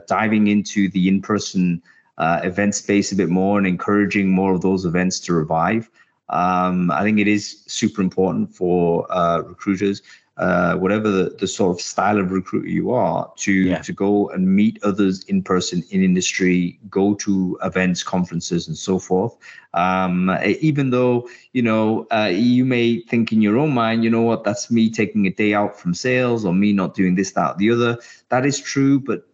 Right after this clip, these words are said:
Speaker 1: uh, what you will, uh, kind of, the compensation for that is really the opportunity to expand your, your, your mind, um, and get,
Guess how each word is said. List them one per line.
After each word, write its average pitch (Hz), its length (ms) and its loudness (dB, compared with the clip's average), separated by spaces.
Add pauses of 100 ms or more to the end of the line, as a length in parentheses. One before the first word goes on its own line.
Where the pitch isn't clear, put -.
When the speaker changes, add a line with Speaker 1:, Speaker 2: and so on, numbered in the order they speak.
Speaker 1:
uh, 101 260 0
what 117 480 0
you 123 160 2
will, 110 400 2
uh, 98 300 2
kind 120 200 -2
of, 95 260 -2 (280)
the - 80 -10
compensation 123 640 0
for 85 160 -10
that 80 380 0
is 92 260 -6
really 107 320 2
the 98 80 0
opportunity 95 600 -6
to - 120 -14
expand 92 560 -2
your, 87 260 0
your, 85 220 -2
your 90 100 -2
mind, 85 540 -2 (320)
um, 95 580 0 (120)
and 92 200 -2
get, - 400 -6